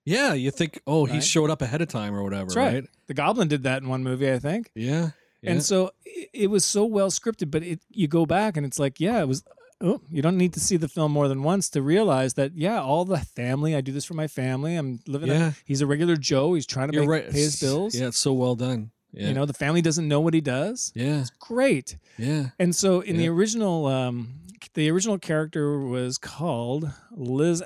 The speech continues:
Speaker 2: Allen Osborne. Liz Allen. And
Speaker 1: Osborne, that's interesting.
Speaker 2: she marries, uh,
Speaker 1: Harry?
Speaker 2: Harry Ho-, uh, Harry
Speaker 1: Yeah.
Speaker 2: Osborne
Speaker 1: Yeah.
Speaker 2: eventually.
Speaker 1: Wow.
Speaker 2: She was the love interest. She was actually Flash
Speaker 1: Because they
Speaker 2: Thompson's
Speaker 1: were,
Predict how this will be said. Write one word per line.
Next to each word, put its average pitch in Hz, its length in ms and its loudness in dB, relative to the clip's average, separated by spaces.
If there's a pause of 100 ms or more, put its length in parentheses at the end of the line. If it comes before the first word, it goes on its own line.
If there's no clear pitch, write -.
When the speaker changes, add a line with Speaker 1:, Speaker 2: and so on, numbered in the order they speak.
Speaker 2:
Allen 151 320 0
Osborne. 135 720 -4 (420)
Liz 165 240 0
Allen. 127 420 -4 (600)
And 113 140 0
Speaker 1:
Osborne, 107 540 -2
that's 110 200 -8
interesting. 127 360 -6
Speaker 2:
she 196 80 0
marries, 160 880 0 (200)
uh, 127 600 -2
Speaker 1:
Harry? 131 280 0
Speaker 2:
Harry 160 240 2
Ho-, 147 260 -4 (100)
uh, 151 100 -6 (140)
Harry 139 520 -2 (100)
Speaker 1:
Yeah. 135 120 -2
Speaker 2:
Osborne 127 500 -6
Speaker 1:
Yeah. 107 200 -4 (400)
Speaker 2:
eventually. 123 540 -6 (260)
Speaker 1:
Wow. 104 340 -6
Speaker 2:
She 160 140 -2
was 160 200 2
the 170 80 0
love 160 240 0
interest. 156 400 -2
She - 80 -4
was 135 140 -4
actually 143 280 -2
Flash 139 340 -4
Speaker 1:
Because 151 240 0
they 160 80 4
Speaker 2:
Thompson's 151 200 4
Speaker 1:
were, 143 60 2